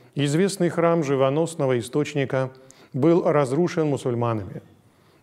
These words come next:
К развалинам храма приставили стражника-турка, который не позволял подходить к этому месту. Постепенно строгость запрета смягчилась,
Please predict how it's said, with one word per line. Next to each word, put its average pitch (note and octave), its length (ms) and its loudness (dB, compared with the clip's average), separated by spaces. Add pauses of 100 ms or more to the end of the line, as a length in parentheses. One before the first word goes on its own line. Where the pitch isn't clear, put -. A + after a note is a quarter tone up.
К - 60 -6
развалинам D3 580 2
храма D3+ 460 0 (400)
приставили E3+ 580 2
стражника-турка, C3 1200 -2 (520)
который F3 420 2
не D#3+ 140 2
позволял C3+ 580 0
подходить C3+ 640 -4 (220)
к - 80 -16
этому B2+ 320 0
месту. - 480 -6 (720)
Постепенно C3+ 760 -2 (360)
строгость F3+ 480 0
запрета D#3 640 0
смягчилась, C#3 800 -2